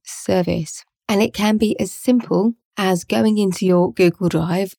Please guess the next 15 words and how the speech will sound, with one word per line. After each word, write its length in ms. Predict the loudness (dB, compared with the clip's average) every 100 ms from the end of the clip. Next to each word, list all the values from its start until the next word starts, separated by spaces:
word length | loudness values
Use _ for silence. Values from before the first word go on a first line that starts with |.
| -4
or 320 | -2 0 -2
your 320 | -4 -2 -2 -4
Dropbox 760 | -6 -8 -4 -4 -4 -10 -20 _ -2
and 160 | 0 2
gathering 340 | 0 0 -2
together 520 | 0 0 2 2 0
those 420 | 0 0 0 0
resources 800 | -4 -4 -2 -2 -4 -6 -4 -6 -8
that 160 | -10 -6
people 400 | -6 -6 -6 -8
tell 240 | -6 -4
you 240 | -2 -2 -4
are 300 | -6 -4 -6 -8
really 560 | -4 -2 -2 -4 -6 -8
useful. 640 | -4 -4 -4 -6 -8 -10